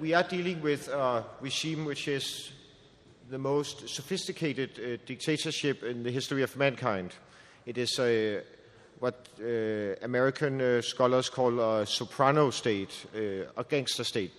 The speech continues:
basically, which is constantly abusing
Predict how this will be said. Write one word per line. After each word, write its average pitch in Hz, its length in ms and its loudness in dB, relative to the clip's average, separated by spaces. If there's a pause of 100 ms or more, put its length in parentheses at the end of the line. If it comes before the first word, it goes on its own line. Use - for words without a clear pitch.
basically, 107 480 -2 (600)
which 139 480 0
is 143 360 -2 (840)
constantly 160 580 2
abusing 151 800 4